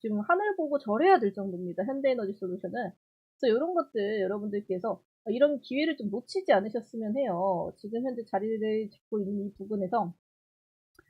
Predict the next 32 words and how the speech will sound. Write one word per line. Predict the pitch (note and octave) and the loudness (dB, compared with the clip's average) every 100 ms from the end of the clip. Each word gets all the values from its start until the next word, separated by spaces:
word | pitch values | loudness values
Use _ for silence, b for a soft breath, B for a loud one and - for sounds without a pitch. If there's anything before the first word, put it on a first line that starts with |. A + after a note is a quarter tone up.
| b - | b -2
너무나 | A#3+ D#4 F#4+ F#4+ | 4 6 10 10
예쁘게 | G#3+ G3 A3 A#3+ D#4+ - _ _ - | 8 0 -2 0 0 -2 _ _ 4
잘 | B3 | 4
내려오고 | G3+ A3+ C#4 A#3 | 4 4 4 4
있다는 | F3+ G#3 G3+ F#3 | 2 2 0 -2
거, | E3+ - | -8 -4
너무나 | A#3+ F4+ A4+ G#4+ | 0 4 6 6
좋습니다. | E4 A3+ - G#3+ F3+ E3+ | 6 0 -6 -6 -2 -2
얘는 | B3+ D#4 | -2 -2
좀 | A#3 | -2
내려오면 | F#3 B3+ F#4 F4 G3+ | 0 2 2 2 2
내려올수록 | G3+ A#3 A3+ A3 A3 | 2 0 0 -4 -2
훨씬 | F4+ G4 G4+ F#4+ | 0 0 0 -4
더 | D#4 | -4
좋다라고 | F#3+ - G#3+ F3+ - _ _ _ G#3 A#3+ G#3+ | -6 -4 -4 -4 -8 _ _ _ 0 2 0
여러분들께서 | G3+ A#3 A#3 A3+ A3+ A3 | 0 -2 -4 -6 -6 -4
이렇게 | G3 A3+ | -6 -4
생각을 | D4 D#4+ D4+ D4+ | -2 -2 -2 -2
해주시면 | E4 F4 D#4 D4 C4+ | -4 -6 -4 -4 -2
될 | F3+ | -4
것 | A3 G#3 | -6 -10
같습니다. | F#3+ B3 B3 G#3 E3+ F3+ F3+ - _ _ | -10 -8 -6 -2 2 4 2 0 _ _
그래서 | G#3+ C4 | -2 -2
지금 | C4 C#4 E4+ | -2 -4 -2
현재로서는 | F#4 G4 F#4 F#4 E4 | 0 2 0 0 -6
뭐 | D4 | -4
삼만 | F4+ F4+ F#4 A#3 | -2 2 2 0
육천 | A3+ D4 C#4+ | -2 0 2
원 | C4+ | 0
부근에서 | B3+ A#3 B3 A#3+ A#3+ | -6 -6 -4 -2 -2
자리를 | A#3 G3+ A3 A3+ G#3+ | 0 -2 0 -2 -2
잡-, | G#3+ | -10